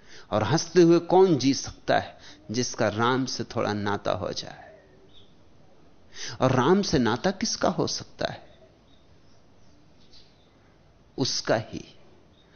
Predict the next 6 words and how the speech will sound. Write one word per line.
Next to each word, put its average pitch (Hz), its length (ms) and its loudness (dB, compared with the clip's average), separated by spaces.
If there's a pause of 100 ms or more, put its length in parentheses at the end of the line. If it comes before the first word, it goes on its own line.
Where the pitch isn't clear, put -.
(1000)
जो 127 160 0
किसी 143 320 -2
सद्गुरु 135 600 0
के 127 160 -2
माध्यम 107 600 -2
से - 360 -10